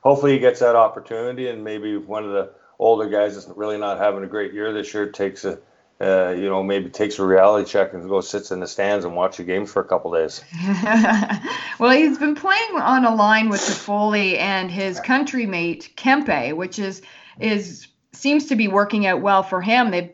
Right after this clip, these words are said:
Speaker 2: they've kind of got a chemistry there, just both being from Sweden.
Speaker 1: Yeah, that's always, uh, a little easier, especially, you know, with the language barrier and stuff like that. But I imagine these guys speak pretty good English. But, you know, I'd like to see him play with Kopitar. Just like I said, I
Speaker 2: Yeah.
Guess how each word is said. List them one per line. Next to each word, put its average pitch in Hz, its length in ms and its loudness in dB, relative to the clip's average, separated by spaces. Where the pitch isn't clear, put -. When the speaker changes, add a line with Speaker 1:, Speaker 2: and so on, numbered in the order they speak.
Speaker 2:
they've 202 180 -4
kind 208 220 0
of 185 60 -6
got 180 160 0
a 165 40 -6
chemistry 190 540 -6
there, 185 220 2
just 190 280 -10
both 208 240 0
being 196 240 0
from 175 180 -10
Sweden. 214 580 -6
Speaker 1:
Yeah, 101 300 6
that's 123 240 4
always, 95 440 4
uh, 92 200 0
a 92 40 -4
little 90 300 -6
easier, 95 300 -4
especially, 95 680 -4
you 95 100 -6
know, 92 120 -6
with 87 140 -8
the 98 80 -2
language 98 460 -4
barrier 90 300 0
and 92 100 -8
stuff - 280 -4
like 95 100 -6
that. 98 220 0
But 104 80 -2
I 98 40 0
imagine 95 380 -2
these 90 100 -8
guys 92 240 -2
speak 92 300 -10
pretty 95 220 -4
good 90 160 -2
English. 95 400 -2
But, 98 180 -4
you 104 120 4
know, 110 100 6
I'd 127 120 6
like 131 140 2
to - 60 -18
see - 160 -10
him 101 120 -8
play 107 160 -4
with 95 140 -6
Kopitar. 92 580 -4
Just 98 280 -16
like 104 180 -8
I 110 60 -2
said, 104 220 -6
I - 40 0
Speaker 2:
Yeah. 185 200 -2